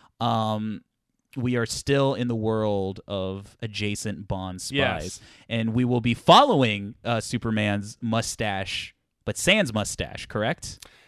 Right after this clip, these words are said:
Speaker 2: Actually, I changed. I, so
Speaker 1: Okay, well, way to make me look like a fool.
Speaker 2: Yeah.
Speaker 1: He,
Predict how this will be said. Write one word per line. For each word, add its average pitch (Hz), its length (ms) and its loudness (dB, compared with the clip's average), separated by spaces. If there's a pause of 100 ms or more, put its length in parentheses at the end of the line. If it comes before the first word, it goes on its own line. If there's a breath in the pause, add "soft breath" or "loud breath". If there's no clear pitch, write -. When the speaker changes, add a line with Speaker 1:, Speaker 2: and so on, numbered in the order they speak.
(160 loud breath)
Speaker 2:
Actually, 180 300 4
I - 20 0
changed. 151 460 -6
I, 123 220 -2
so 127 360 -4 (420)
Speaker 1:
Okay, 104 480 -2
well, 104 280 -4 (320)
way 117 120 4
to 113 40 2
make 110 280 -2
me 117 260 0
look 110 220 -2
like 101 140 -4
a 101 40 -6
fool. - 160 -8
Speaker 2:
Yeah. 131 160 0
Speaker 1:
He, 208 160 2